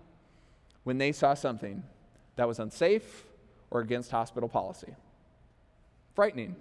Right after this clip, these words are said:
isn't that? A little bit. Or they surveyed, um, about a thousand business leaders and looking at their business and said, "Just, just give us an estimate of how much it, you think it has cost your business when people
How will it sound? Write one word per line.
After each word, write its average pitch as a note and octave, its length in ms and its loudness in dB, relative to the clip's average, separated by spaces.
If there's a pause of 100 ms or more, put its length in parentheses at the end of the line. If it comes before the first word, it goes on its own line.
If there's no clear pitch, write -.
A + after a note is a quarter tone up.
(140)
isn't D#3 220 -4
that? F#2 180 -10 (140)
A C#3+ 60 -2
little C3 180 4
bit. G2 180 -6 (600)
Or G3+ 320 12 (440)
they F3+ 140 10
surveyed, G3 500 10
um, D#3+ 240 6
about D3+ 300 6
a - 20 -6
thousand F3+ 500 4
business F3+ 440 6
leaders A#2 520 0 (500)
and C#3+ 460 2
looking E3+ 300 4
at D#3+ 140 4
their E3 120 8
business E3 460 4
and D3+ 80 -4
said, F3 260 4
"Just, B3+ 220 2 (240)
just B3 220 0
give D4 180 6
us E4+ 140 6
an B3 220 4
estimate D#3+ 580 2
of D3+ 100 0
how A#3+ 320 4
much C4 280 6
it, G#3+ 180 4
you F#3 300 2
think A3+ 280 0
it - 160 2
has E3+ 180 0
cost - 680 6 (220)
your F3 400 12
business G3+ 560 6
when D#3 160 0
people D#3 640 4